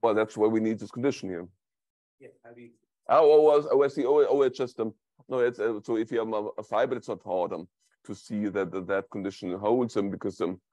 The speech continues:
Speaker 1: you just take, um, so if you have fiber, um, you symmetric product of Z with, um, a surface group or a free group, um, then for the free group, um, or a surface group, you just take your derived series, um, these are nice torsion-free, um, solvable groups, um,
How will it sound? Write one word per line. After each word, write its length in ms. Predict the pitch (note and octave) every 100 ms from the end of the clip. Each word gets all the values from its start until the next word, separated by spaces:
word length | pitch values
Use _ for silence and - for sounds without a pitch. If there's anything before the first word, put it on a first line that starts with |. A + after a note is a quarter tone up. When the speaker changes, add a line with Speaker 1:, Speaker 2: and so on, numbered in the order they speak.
| _ _
Speaker 1:
you 80 | -
just 260 | G2 G#2 -
take, 300 | A2 G#2 -
um, 320 | G2+ F#2+ F#2+ F2+ _ _ _ _ _ _ _ _ _ -
so 340 | - G2 F2+ -
if 120 | F#2+
you 80 | G2
have 80 | G#2
fiber, 360 | C3 D#3+ D3 C3
um, 160 | B2 A2+
you 120 | G#2
symmetric 400 | A2+ A2 G2 F2+
product 400 | A#2 B2 G#2+ G2+
of 80 | G2
Z 380 | G#2 A2 -
with, 200 | G2+ G2 G2+
um, 160 | F2+
a 80 | F#2
surface 380 | - B2 B2 -
group 180 | - G#2+
or 120 | -
a 40 | -
free 220 | B2 C3+ - -
group, 280 | C3 B2 A#2
um, 160 | G#2 - _ _ _
then 220 | G2 F#2+
for 160 | F#2 G2+
the 140 | G2
free 240 | - B2
group, 360 | B2 A#2+ A#2 -
um, 240 | G#2 G2+ G2+ _ _
or 140 | - F#2+
a 40 |
surface 360 | - A#2 A#2+ -
group, 220 | A2+ F#2
you 60 | G2
just 240 | G#2 G2
take 200 | G2 F2+
your 80 | G2+
derived 360 | F2+ F2 F#2
series, 520 | - C3 C3+ B2 A#2 G#2+
um, 180 | G2 G2 _ _ _
these 220 | F#2 G2+ F#2+
are 40 |
nice 460 | F#2 G2 G#2 G2+ -
torsion-free, 800 | G#2 G2+ G2+ F#2+ - F#2 F#2
um, 160 | F2 F2
solvable 340 | - F2 D#2
groups, 480 | E2 F2+ A2+ A#2 -
um, 240 | F#2+ F2